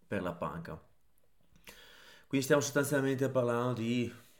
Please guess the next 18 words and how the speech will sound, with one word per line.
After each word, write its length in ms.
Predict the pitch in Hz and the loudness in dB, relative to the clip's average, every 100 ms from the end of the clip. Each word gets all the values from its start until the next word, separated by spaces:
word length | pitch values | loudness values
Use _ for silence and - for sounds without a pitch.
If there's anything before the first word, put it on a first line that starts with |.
| - - _ | -20 -20 _
braccia 600 | - - 139 127 110 120 | -20 -8 2 2 2 0
lunghe, 320 | 110 98 98 | 0 -2 -4
principalmente 640 | 98 110 104 113 107 113 110 | -6 -10 -8 -6 -6 -4 -2
braccia 300 | 110 107 123 | -2 -2 -2
lunghe, 240 | 110 113 | -2 0
dopo 200 | 107 107 | -2 -2
ci 100 | - | -8
sono 100 | 107 | -8
anche 160 | 104 101 | -6 -6
altre 180 | 104 | -8
caratteristiche 540 | - 113 107 101 107 107 | -12 -10 -8 -8 -10 -10
che 120 | 98 | -8
ora 120 | 95 | -8
vediamo. 500 | 95 95 90 - - - - - - - | -8 -6 -8 -10 -14 -18 -20 -20 -20 -4
Allora, 240 | 131 120 | 2 4
prima 220 | 117 156 151 | 4 0 0
di 100 | 135 | 0
cominciare, 800 | 131 127 123 127 131 160 165 | -2 -2 0 2 4 2 -2